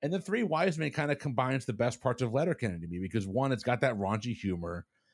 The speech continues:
but it's got four people who genuinely like being together, four really good friends interacting with each other that are hilarious together. But it also brings in the spirit and the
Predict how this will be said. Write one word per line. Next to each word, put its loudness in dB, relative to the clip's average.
but 2
it's 0
got 4
four 4
people 0
who 4
genuinely 2
like 2
being 2
together, 0
four 2
really 4
good 2
friends 2
interacting 0
with 2
each -4
other -2
that 2
are 0
hilarious 2
together. -6
But 6
it 4
also 4
brings 0
in 0
the 0
spirit 0
and -2
the -6